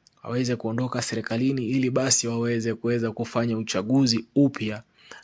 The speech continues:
na kuweza kuwateua viongozi mbadala ambao wanahisi kwamba wataweza kufanya kazi bora zaidi ya wale waliopo mamlakani sasa hivi.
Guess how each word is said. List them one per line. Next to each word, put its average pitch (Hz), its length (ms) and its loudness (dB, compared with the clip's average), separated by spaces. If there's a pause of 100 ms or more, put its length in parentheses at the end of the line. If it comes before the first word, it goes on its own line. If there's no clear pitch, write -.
(120)
na 117 120 -2
kuweza 120 400 2
kuwateua 120 680 0
viongozi 110 720 0 (420)
mbadala 113 640 0 (360)
ambao 120 280 2
wanahisi 117 520 0
kwamba 117 300 0
wataweza 110 640 0
kufanya 113 500 -4
kazi 110 440 -2
bora 131 380 2 (720)
zaidi 127 500 2
ya 110 240 0 (180)
wale 120 460 2
waliopo 117 540 0
mamlakani 107 720 -4
sasa 104 340 2
hivi. 104 260 -6